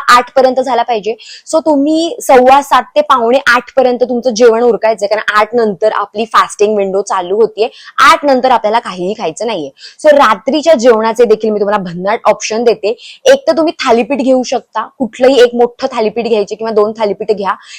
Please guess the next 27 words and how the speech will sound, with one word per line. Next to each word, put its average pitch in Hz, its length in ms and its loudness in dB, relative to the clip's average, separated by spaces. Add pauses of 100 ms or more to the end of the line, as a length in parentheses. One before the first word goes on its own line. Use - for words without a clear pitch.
किंवा 294 180 4
बेसनचं, 277 840 2
अ, 226 240 6
बेसनचं 247 500 4
थालीपीठ 233 300 0
देखील 226 240 0
करून 220 280 0
घेऊ 220 200 2
शकता, 208 340 -6
बेसन 220 360 -2
चिला 208 280 0
घेऊ 208 220 -2
शकता 208 320 -8
किंवा 240 200 -2
मूग 240 320 0
डाळ 240 160 4
भिजत 220 380 0
घालायची, 202 520 -2 (320)
त्याचा 208 500 2
चिला 226 240 4
करायचा, 214 320 2
त्याच्यामध्ये 240 320 0 (120)
खूप 339 300 0
साऱ्या 269 340 0
भाज्या 190 380 -2
टाकायच्या 214 540 -2 (300)
आणि 254 160 0